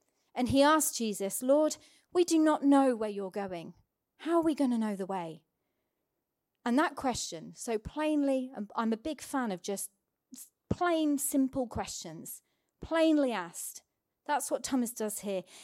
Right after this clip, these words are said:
It generated an answer from Jesus that has reverberated around the world since then and brought comfort and hope to millions. Does anyone know how Jesus responds to Thomas's question, "How are we gonna know the way?" What does Jesus say?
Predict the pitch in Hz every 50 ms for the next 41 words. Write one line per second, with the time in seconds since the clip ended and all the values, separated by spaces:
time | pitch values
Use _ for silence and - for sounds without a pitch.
0 | - - - - 220 - - 311 311 330 349 339 330 320 294 - 285 254 247 247
1 | 262 285 302 269 - - 254 - 269 247 220 226 247 254 208 196 180 - - -
2 | - 190 - 196 208 208 190 202 226 226 226 220 - 180 185 190 - 170 185 165
3 | 175 185 180 175 185 180 180 180 180 185 - - - 208 190 175 - - 196 180
4 | 175 175 - - 190 180 190 190 - - - - - - 240 214 - - - 233
5 | 208 - - _ _ - _ - 190 185 160 - - - - 220 202 175 - _
6 | _ _ _ _ _ _ _ _ _ _ - - - - 220 202 190 180 - _
7 | _ _ _ _ _ _ _ _ _ _ _ _ _ _ _ - 233 233 247 262
8 | 247 220 185 180 160 156 165 165 170 - - - - _ _ _ _ _ - -
9 | 285 294 302 302 302 294 302 294 269 226 180 185 214 185 - 226 220 220 202 196
10 | - - 208 - - - 233 214 202 196 190 185 - - - _ _ _ - -
11 | 202 - - 220 208 202 196 - 190 - - - 220 196 - - - 190 170 175
12 | 170 - - 262 262 269 254 247 220 233 208 208 202 202 202 190 190 190 180 190
13 | 180 170 165 175 233 294 294 311 262 - - 254 226 208 190 - - 202 185 175
14 | 165 165